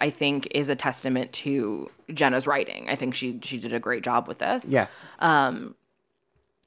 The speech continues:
Speaker 1: the other character that I really wanted to talk about because I love her so much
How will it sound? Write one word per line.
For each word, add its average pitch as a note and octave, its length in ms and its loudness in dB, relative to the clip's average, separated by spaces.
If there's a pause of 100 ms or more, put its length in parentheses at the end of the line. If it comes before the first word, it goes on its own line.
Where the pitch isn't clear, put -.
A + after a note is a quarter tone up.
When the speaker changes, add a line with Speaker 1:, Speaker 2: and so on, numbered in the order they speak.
(140)
Speaker 1:
the F#3+ 160 6
other B3 220 12
character G#3+ 300 4
that F#3 100 8
I F3 40 10
really D#3 260 6
wanted D3 160 4
to C#3+ 100 0
talk C3+ 240 0
about C3+ 240 2
because B2+ 580 -2
I B2+ 420 -2
love C3 280 -2
her C#3+ 140 -8
so B2+ 280 -2
much B2+ 560 -2